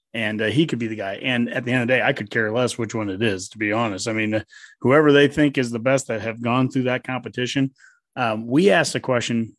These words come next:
uh, today on, on, uh, on Twitter, and it was, uh, <laughs> Mac was just feeling apparently bored, and he sent the, uh, question to Boomer, and he posted it.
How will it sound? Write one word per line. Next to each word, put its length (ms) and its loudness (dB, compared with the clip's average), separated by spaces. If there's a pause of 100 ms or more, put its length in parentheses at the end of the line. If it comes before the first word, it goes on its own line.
uh, 240 -2 (100)
today 320 0
on, 380 -4 (220)
on, 240 -6
uh, 240 -4 (640)
on 140 -4
Twitter, 400 4 (360)
and 140 4
it 100 2
was, 360 4
uh, 380 4 (240)
<laughs> 180 -14
Mac 300 2
was 140 2
just 200 -4
feeling 260 2
apparently 400 0
bored, 400 0
and 100 -2
he 60 -4
sent 300 -6
the, 180 -2
uh, 120 -2
question 360 -2
to 60 -2
Boomer, 280 0
and 120 0
he 80 -2
posted 420 -4
it. 180 -4